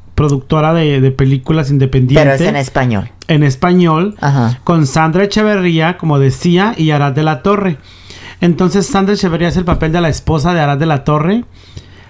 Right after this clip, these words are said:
Speaker 1: a una mujer neurótica, enojona, regañona, imposible de lidiar con ella, y él se cansa como que de la situación y contrata a un hombre para que la enamore y ésta le pide el divorcio.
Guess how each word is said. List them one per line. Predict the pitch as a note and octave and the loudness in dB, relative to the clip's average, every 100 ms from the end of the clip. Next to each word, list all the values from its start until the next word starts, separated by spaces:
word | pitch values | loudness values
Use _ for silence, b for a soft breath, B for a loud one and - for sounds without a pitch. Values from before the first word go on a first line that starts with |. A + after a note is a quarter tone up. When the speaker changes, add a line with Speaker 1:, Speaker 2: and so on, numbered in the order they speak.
| B - | B 0
Speaker 1:
a | D#3 D3+ D#3+ | 2 2 0
una | F3 F3 | 0 0
mujer | F3+ D3 - E3 E3 | 2 -2 0 0 0
neurótica, | E3 C#3+ C3+ D#3 E3+ - E3+ C#3 E3+ D#3+ D#3 D#3 D#3+ | 2 2 2 2 0 -2 -6 -2 0 0 0 0 0
enojona, | D3+ C#3 C3 - E3+ E3+ E3+ D#3+ D#3+ D#3+ | 2 2 0 0 2 2 2 2 2 0
regañona, | D3 B2+ B2+ C#3+ D#3+ E3 D#3+ D#3 D#3 D#3+ | 0 0 2 4 4 2 2 2 0 0
imposible | D3+ C3+ C#3 C3 D#3 E3+ | 0 0 0 0 0 0
de | D#3+ | 2
lidiar | C#3 C3+ C#3 C3+ | 0 0 0 0
con | D3+ D3+ | 0 2
ella, | D#3 D3+ E3+ F#3 G3 B B B B | 2 0 0 0 -4 B B B B
y | D#3+ | 0
él | E3 D3+ | 2 0
se | F#3 F#3 | -2 -2
cansa | F3+ E3+ E3 F#3 | -2 0 0 -2
como | F3+ D#3 C3+ | -2 -2 0
que | C#3 | 0
de | C#3 | 0
la | C3 | 0
situación | B2+ C#3+ C3 - E3+ G3+ G#3 B B B | 0 0 0 2 2 2 -2 B B B
y | D#3+ C#3+ | -2 0
contrata | E3 C#3 D#3+ D#3 F3 | 0 0 -2 0 0
a | |
un | F3 F3+ G3 | 2 4 4
hombre | G#3+ G3 D#3+ E3+ F3+ | 4 2 0 -4 -4
para | D#3+ D3+ | -4 -2
que | C3 C#3 | 0 0
la | C#3 | 2
enamore | D#3+ G3+ G#3+ F#3+ F3 G3+ B B B | 2 2 2 2 0 -2 B B B
y | E3 D3+ D#3 | -2 2 2
ésta | G3+ G3 F3+ | 2 0 -2
le | D3+ | -2
pide | C3+ C#3+ | 0 0
el | C#3+ | 0
divorcio. | D3 D3+ F#3 - E3+ | 0 0 -2 -2 -4